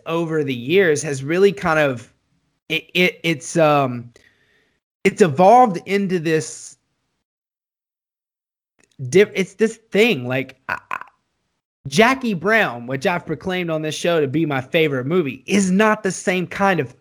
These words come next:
thing as Gladiator. So, of course, when I, like, look and I'm like, "Jackie Brown's my favorite movie,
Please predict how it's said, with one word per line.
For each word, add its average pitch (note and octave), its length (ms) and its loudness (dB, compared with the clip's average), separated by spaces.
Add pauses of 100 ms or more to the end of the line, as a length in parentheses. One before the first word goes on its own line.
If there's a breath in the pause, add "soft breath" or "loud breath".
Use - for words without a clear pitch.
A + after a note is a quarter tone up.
thing E3 460 0 (380 soft breath)
as F3 220 4
Gladiator. C#3+ 760 2 (220 loud breath)
So, C4 200 8
of A#3+ 160 4
course, G4 340 -2
when A#3 200 0
I, A#3+ 120 6
like, G#3+ 280 4
look A3+ 320 2
and F3+ 80 0
I'm F3+ 100 -2
like, D3+ 280 -4
"Jackie G#3 280 0
Brown's F3 280 -2
my D#3+ 120 -4
favorite D#3 360 -2
movie, C3+ 480 -6